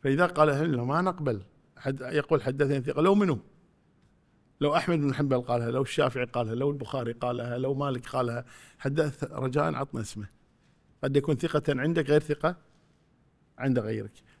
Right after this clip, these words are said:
لابد أن تذكر اسمه. حتى هذا لا يقبله أهل العلم حتى يعرف من هو هذا الثقة. أشهر المصنفات في هذا الباب موضح أوهام الجمع والتفريق للخطيب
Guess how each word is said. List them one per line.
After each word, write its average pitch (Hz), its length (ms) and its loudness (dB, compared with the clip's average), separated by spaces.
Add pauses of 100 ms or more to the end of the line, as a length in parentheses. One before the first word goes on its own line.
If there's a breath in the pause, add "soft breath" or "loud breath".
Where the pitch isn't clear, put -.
لابد 131 320 -2
أن 180 120 -2
تذكر 117 340 -4
اسمه. - 260 -18 (1400)
حتى - 320 -2
هذا 160 500 0
لا 135 100 4
يقبله 143 400 2
أهل 113 120 -4
العلم 147 440 -2 (380 loud breath)
حتى 156 640 -4 (280)
يعرف 147 420 0
من 139 140 0
هو 127 160 -2
هذا 135 420 -4 (240)
الثقة. 110 420 -10 (840 soft breath)
أشهر 220 340 8
المصنفات 165 680 2
في - 180 -4
هذا 135 200 0
الباب 135 340 0 (500 soft breath)
موضح 165 360 4
أوهام 151 400 2
الجمع 135 260 -2
والتفريق 139 520 -4
للخطيب 143 560 -2